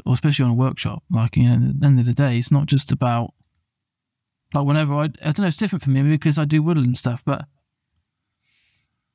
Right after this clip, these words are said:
you're not just going to shoot certain locations the whole time, you know?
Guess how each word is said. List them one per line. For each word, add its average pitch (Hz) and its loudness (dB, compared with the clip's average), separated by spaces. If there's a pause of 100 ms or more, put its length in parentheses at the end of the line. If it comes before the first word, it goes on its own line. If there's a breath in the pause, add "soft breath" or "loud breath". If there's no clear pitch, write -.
(220)
you're 165 6
not 180 0
just - 0
going 151 4
to 135 2
shoot 127 0
certain 127 0
locations 127 0 (1600)
the 151 0
whole 147 0
time, 120 0
you 127 0
know? 160 -2